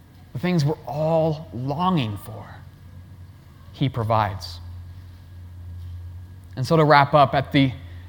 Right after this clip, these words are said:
at the words of Jesus, we are exposed in our sin. We are saved by faith alone, and we're called to follow him. And so as we follow him,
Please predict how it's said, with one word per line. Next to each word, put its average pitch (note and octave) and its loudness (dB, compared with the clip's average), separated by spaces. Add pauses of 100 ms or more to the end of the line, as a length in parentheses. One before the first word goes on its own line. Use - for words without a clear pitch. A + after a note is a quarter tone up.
at C#3+ 0
the D#3 4
words E3 6
of D3+ 4
Jesus, D#3 2
we D#3 4
are D3+ 4
exposed E3 0
in D#3 2
our D3 2
sin. A2+ -6 (1600)
We D3 2
are D3 2
saved D#3 -2
by B2+ 0
faith D3 -4
alone, A2 -4 (600)
and C#3 -4
we're C3+ 0
called D3 0
to C#3+ -8
follow C#3+ 0 (380)
him. B2+ -6 (1040)
And D3 -2
so F3 2
as E3 -2
we E3+ 4
follow D#3+ 6
him, A#2+ 0